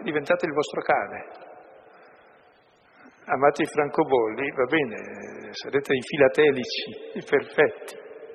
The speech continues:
Perché ciò che ami diventa la tua forma, il tuo modo di pensare, di sentire, di agire, di essere, anzi appartieni a ciò che ami, il tuo essere è essere di Lui.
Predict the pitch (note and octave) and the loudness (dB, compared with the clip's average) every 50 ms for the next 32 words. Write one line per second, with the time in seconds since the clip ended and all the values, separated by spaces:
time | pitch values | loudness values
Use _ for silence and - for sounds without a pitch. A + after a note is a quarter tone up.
0 | - - - - - - - - - - - - - - - - - - - - | -20 -20 -20 -20 -20 -20 -20 -20 -20 -20 -20 -20 -20 -20 -20 -20 -20 -20 -20 -20
1 | - _ - D3+ - - F3 E3 - - F#3 F3+ - E3 D#3 D#3 D#3 E3 F3 F#3+ | -16 _ -2 -2 4 4 2 2 4 2 2 2 4 4 6 8 8 8 6 4
2 | F#3 D3+ D3+ C#3+ C#3 D3+ D3+ D3 - C#3 C3+ B2 - - E3 D3+ B2+ - - - | 2 0 0 2 2 0 0 0 2 4 4 2 2 0 4 4 4 4 4 4
3 | D#3 D3 B2 A2+ - - - - - - - - - - - - - - - - | 4 4 4 2 0 -6 -8 -6 -6 -6 -8 -10 -14 -16 -18 -18 -18 -18 -20 -20
4 | - - - - - - - - - - - - - _ - _ _ _ _ _ | -20 -20 -20 -20 -20 -20 -20 -20 -20 -20 -20 -20 -20 _ -20 _ _ _ _ _
5 | _ _ - B2 - - D3 C#3+ C#3 C3+ C#3 C3+ C3+ B2 C#3 C3 C3+ - B2+ C3 | _ _ -18 -16 -2 2 2 4 6 6 4 4 4 0 0 -2 -2 -2 -2 -2
6 | B2 - - D3 D3+ D#3+ E3 E3+ F3+ D#3+ - B2+ - - C3 B2 A#2+ - - D3+ | -2 0 4 4 6 6 4 4 2 -2 -4 -6 -4 -4 -4 -4 -4 -8 -8 -6
7 | D#3+ D#3+ D3+ C#3 B2 C3 B2 A#2+ B2 D3 D3+ C#3+ C3+ A#2+ B2+ C3 C#3+ - - - | -2 -2 -2 -2 0 0 0 0 0 -2 -2 -2 -2 -2 -2 -2 -2 -2 -4 -2
8 | - - D#3+ D3+ - - - F#3+ - - - C#3+ C#3 C3+ - - - G#3 G3+ F#3 | 2 2 2 2 0 0 0 0 0 4 4 4 4 4 -2 -4 -2 -2 -2 0
9 | E3+ D3 B2+ - - C3 A2+ - B2+ A2+ G#2+ G#2 G#2+ - - - - D3+ C3+ - | 0 -2 -2 -2 -2 -6 -6 -4 -2 -4 -4 -4 -6 -12 -16 -12 -10 -10 -10 -4
10 | - D3+ D3 D#3 F3 F3 - D#3+ E3 E3 E3 A#2 C#3 B2+ C3+ - - C3 C3 B2 | -2 0 2 2 0 0 -2 -4 -4 -4 -2 0 0 0 0 0 -4 -4 -4 -4
11 | A#2+ G#2 G#2+ G#2 A2 B2+ C#3+ C3 G#2+ F#2+ F#2 | -6 -8 -10 -8 -6 -6 -6 -6 -8 -12 -14